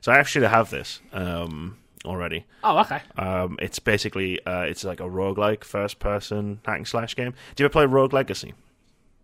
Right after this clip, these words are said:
Speaker 2: Yeah.
Speaker 1: Or know what Rogue Legacy
Speaker 2: I
Speaker 1: about
Speaker 2: know what
Speaker 1: it?
Speaker 2: Rogue Legacy is,
Speaker 1: Yeah,
Speaker 2: but I don't
Speaker 1: it,
Speaker 2: think I played it.
Speaker 1: it's kind of the same idea as that, but it's like a first-person sort of hack and slash game.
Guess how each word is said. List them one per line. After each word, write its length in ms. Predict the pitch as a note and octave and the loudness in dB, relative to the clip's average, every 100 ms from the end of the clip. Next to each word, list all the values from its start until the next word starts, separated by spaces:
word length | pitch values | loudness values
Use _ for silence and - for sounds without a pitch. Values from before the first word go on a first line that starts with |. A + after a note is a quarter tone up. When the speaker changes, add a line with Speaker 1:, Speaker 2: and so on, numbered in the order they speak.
| _ | _
Speaker 2:
Yeah. 760 | E3+ D#3+ D#3 D#3+ D#3 D#3 D#3 D#3 | -8 -6 -4 -4 -4 -4 -4 -2
Speaker 1:
Or 180 | F#2+ | 0
know 120 | G2 F#2+ | 2 2
what 160 | F#2 | 2
Rogue 180 | F#2+ F#2 | 0 0
Legacy 360 | F2+ F2 - F2 | -2 -6 -6 -6
Speaker 2:
I 240 | F2 - | -6 -8
Speaker 1:
about 240 | D3 E3 F#3 | -4 0 4
Speaker 2:
know 120 | G3 | 6
what 100 | F#3+ | 6
Speaker 1:
it? 20 | |
Speaker 2:
Rogue 160 | F#3 F3 | 4 4
Legacy 320 | F3+ D#3+ E3+ | 0 2 4
is, 40 | |
Speaker 1:
Yeah, 60 | G3 | 4
Speaker 2:
but 40 | |
I 40 | F#3+ | 4
don't 120 | - | 0
Speaker 1:
it, 40 | |
Speaker 2:
think 120 | D#3+ D#3 | -2 -4
I 20 | |
played 280 | D#3+ C#3+ C3+ | -4 -4 -6
it. 100 | A#2+ | -8
Speaker 1:
it's 120 | - | -8
kind 440 | - - B2+ B2+ B2+ | -8 -2 2 4 4
of 140 | B2 | 2
the 100 | A#2+ | 0
same 260 | A2+ A2+ A2 | 0 0 2
idea 360 | G#2+ G#2 G#2+ | 0 0 0
as 100 | G#2 | 0
that, 220 | A2 A#2 - | 2 0 0
but 120 | F#2 | -4
it's 120 | F2+ | -4
like 120 | F#2 | -8
a 40 | - | -8
first-person 920 | - F#2 - G2 F2+ - F2 E2+ E2+ | -8 -6 -4 -4 -6 -8 -10 -10 -10
sort 220 | - C#2+ | -8 -8
of 60 | E2+ | -8
hack 120 | F2 | -12
and 80 | - | -10
slash 300 | - F2 - | -8 -8 -8
game. 220 | G#2 A2+ | -8 -8